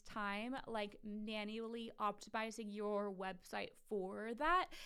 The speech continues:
So with Squarespace, and I'm, I don't know if other platforms do this, but, um, they actually have these little, like, these pop-ups where you can just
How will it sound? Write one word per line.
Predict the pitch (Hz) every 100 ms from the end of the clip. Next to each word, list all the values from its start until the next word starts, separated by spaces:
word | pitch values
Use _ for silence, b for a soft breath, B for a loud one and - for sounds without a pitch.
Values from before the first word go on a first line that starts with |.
| B
So | - - 254
with | 233 233 -
Squarespace, | - 311 320 - 240 214 220 -
and | 240 -
I'm, | 254 262 262
I | 277
don't | 349 381
know | 370
if | -
other | 233 233
platforms | 233 226 - 220 220 -
do | 208
this, | 208 220 - -
but, | 190 - B B B -
um, | 226 202 180 180 - - -
they | 240 233
actually | 202 214 - 277
have | 269 233 202
these | 214 214 220
little, | 220 214 208
like, | 202 202 170 - - - - - - - - - -
these | 208 233 -
pop-ups | - 233 233 233 - 202
where | 208 208
you | 214
can | - 247
just | 226 214